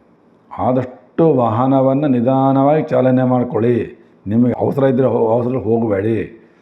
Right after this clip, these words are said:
ಆ ಥರ ಬಿದ್ದು ಮಾಡ್ಕೊಳ್ಬೇಡಿ. ನಿಮಗೆ ಅನುಕೂಲ ಇದ್ದರೆ ಮಾತ್ರ ಪ್ರಯತ್ನವನ್ನು ಮಾಡಿ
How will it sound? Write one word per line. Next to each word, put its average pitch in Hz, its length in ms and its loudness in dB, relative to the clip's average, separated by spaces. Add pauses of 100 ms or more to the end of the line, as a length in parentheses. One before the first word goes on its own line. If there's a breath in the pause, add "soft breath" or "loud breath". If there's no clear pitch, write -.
(240 soft breath)
ಆ 110 120 0
ಥರ 139 220 0
ಬಿದ್ದು 113 220 0
ಮಾಡ್ಕೊಳ್ಬೇಡಿ. 110 1040 -2 (340 soft breath)
ನಿಮಗೆ 95 200 -4
ಅನುಕೂಲ 120 320 0
ಇದ್ದರೆ 117 160 0
ಮಾತ್ರ 139 380 0
ಪ್ರಯತ್ನವನ್ನು 107 680 -2
ಮಾಡಿ 139 280 0